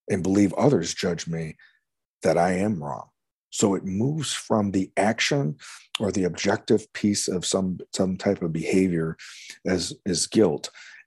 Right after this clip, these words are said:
and turns into this,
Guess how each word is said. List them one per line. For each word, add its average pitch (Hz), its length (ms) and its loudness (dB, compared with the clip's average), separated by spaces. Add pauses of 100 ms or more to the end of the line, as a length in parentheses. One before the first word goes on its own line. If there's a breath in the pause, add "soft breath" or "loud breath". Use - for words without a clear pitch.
and 90 280 -2 (160)
turns 127 480 2
into 92 580 0 (300 loud breath)
this, - 600 -2